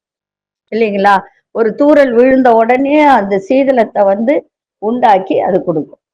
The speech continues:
அந்த சீதலா தேவியினுடைய புராண வரலாறு எப்படி, இது எப்படி வந்தது அப்படின்றத பார்க்க போறோம். இது வந்து, அஹ், நல்லா இதை எழுதி வச்சுக்கிட்டு சில விஷயங்கள் இதுல சொல்லுவேன், அதே மாதிரி செய்யுங்க.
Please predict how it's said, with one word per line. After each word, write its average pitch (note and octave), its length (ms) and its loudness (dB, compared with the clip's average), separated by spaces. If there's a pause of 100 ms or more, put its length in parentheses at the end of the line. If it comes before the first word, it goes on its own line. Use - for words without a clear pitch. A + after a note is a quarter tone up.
(100)
அந்த B3 200 -2
சீதலா F4+ 460 2 (140)
தேவியினுடைய C#4+ 560 2 (100)
புராண E4 580 2
வரலாறு C4+ 580 2 (200)
எப்படி, A3+ 360 0 (380)
இது B3+ 160 -4
எப்படி B3 380 0
வந்தது G#3 500 0 (480)
அப்படின்றத A3+ 640 0
பார்க்க F#3+ 400 0
போறோம். B3+ 300 2 (460)
இது C#4 160 -2
வந்து, D4+ 340 2 (880)
அஹ், G3 180 -2
நல்லா D4+ 340 2 (180)
இதை G#3 220 0 (120)
எழுதி D#4+ 400 2
வச்சுக்கிட்டு C4 680 0 (220)
சில A#3 240 -2
விஷயங்கள் C4+ 520 2
இதுல G3 240 0
சொல்லுவேன், B3 560 2
அதே F#3+ 280 0
மாதிரி B3 300 -2
செய்யுங்க. A#3 380 0